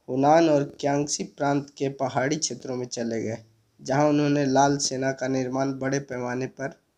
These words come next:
किया। उन्नीस सौ चौंतीस के आरंभ में जब कुओमिंतांग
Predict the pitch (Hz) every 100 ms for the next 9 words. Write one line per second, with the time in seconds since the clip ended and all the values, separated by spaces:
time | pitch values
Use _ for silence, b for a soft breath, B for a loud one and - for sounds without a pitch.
0 | _ _ _ - 123 113 120 - _ _
1 | _ _ _ _ _ - 190 202 - 208
2 | 185 185 214 226 - 165 156 175 190 175
3 | 156 147 - _ _ _ _ _ - 143
4 | 147 147 147 147 170